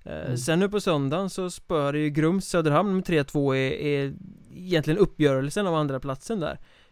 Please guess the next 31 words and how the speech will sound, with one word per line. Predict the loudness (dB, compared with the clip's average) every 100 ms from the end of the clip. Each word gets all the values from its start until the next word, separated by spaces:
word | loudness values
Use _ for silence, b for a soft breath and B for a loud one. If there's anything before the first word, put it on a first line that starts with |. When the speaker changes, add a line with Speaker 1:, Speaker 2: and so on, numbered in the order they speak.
| b
Speaker 1:
Eh, | -12
Speaker 2:
Ja. | -10 -8 -8 -8 -12 -16 -10
Speaker 1:
de | -2
hade | 0 0
sexton | -2 -2 -2 0
poäng | 0 0
båda | 0 -2
två | -2 0
inför | 0 0 0
matchen, | 2 -2 -2 -2
Grums | 0 0
vann | 0 0 0
den, | 0 -2
så | -2
nu | -2 -4 -4
har | -6 -2
Grums | -2 -2 -2
nitton | -4 -6 -6 -4 -4 -6 -8
och | -10 -10 -20
Söderhamn | -8 -4 -2 -2 -2
har | -4 -4
sexton, | -6 -8 -8 -8 -6
de | -6
ligger | -6 -8
två | -6
och | -6
trea | -4 -6 -6 -8 -12 _ _ -8
inför | 4 4 4 -2
sista | -4 -4
Speaker 2:
Mm. | -4
Speaker 1:
omgången, | -4 -6 -6